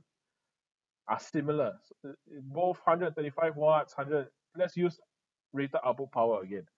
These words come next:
Hundred and ten watts. However, this is at eight ohms and this is at six ohms. Which one is supposedly able to provide more power?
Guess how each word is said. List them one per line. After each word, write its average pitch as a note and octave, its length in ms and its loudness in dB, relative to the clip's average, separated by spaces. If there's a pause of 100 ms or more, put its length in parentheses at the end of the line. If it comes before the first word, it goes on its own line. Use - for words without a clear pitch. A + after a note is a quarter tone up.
(460)
Hundred G#3 320 6
and D3 100 -6
ten D#3+ 240 2
watts. C3+ 300 -2 (1300)
However, E3+ 380 2
this G3+ 200 -6
is C#3+ 100 -10
at - 160 -2
eight D3 160 -4
ohms C3 400 -6
and A2 100 -12
this A2 200 -16
is G#2 80 -18
at - 60 -18 (100)
six - 360 -16
ohms. F#2 280 -16 (260)
Which C3+ 200 -12
one D3 180 4
is G#2+ 160 -8 (920)
supposedly C#3+ 880 0
able C3 280 -2
to A2 320 -6 (640)
provide A#2 360 -2
more G#2 200 -8 (100)
power? F2 220 -10